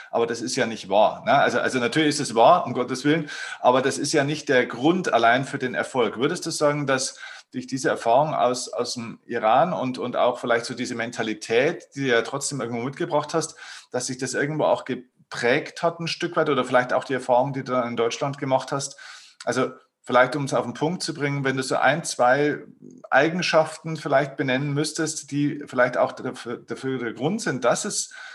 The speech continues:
bei dir sehr erfolgreich wird, was wären denn das für Eigenschaften, die du eben da irgendwo mitgenommen hast?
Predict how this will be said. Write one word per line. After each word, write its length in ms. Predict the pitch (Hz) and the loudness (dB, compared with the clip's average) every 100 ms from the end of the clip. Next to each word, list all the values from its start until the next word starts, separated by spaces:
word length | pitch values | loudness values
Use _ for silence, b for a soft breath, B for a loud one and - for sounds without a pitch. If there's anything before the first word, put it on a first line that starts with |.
| B B - | B B -6
bei 100 | 120 | -2
dir 160 | 123 | -2
sehr 160 | 127 123 | 0 0
erfolgreich 560 | 101 - 113 113 110 131 | 0 2 0 0 -2 -2
wird, 140 | 127 | -2
was 240 | 123 - | -4 -2
wären 220 | 117 139 190 | 2 2 2
denn 120 | 120 | -2
das 140 | - | -4
für 140 | - 113 | -4 -2
Eigenschaften, 580 | 110 117 - - - 127 | -2 -2 -4 -4 -4 -2
die 120 | 147 | 0
du 120 | 143 | 0
eben 440 | 104 127 135 - - | 0 0 -2 -4 2
da 240 | 135 117 | 4 6
irgendwo 240 | 135 131 | 2 0
mitgenommen 600 | 160 190 - 110 90 92 101 | 0 -2 -4 -4 -4 -8 -12
hast? 340 | - - | -14 -16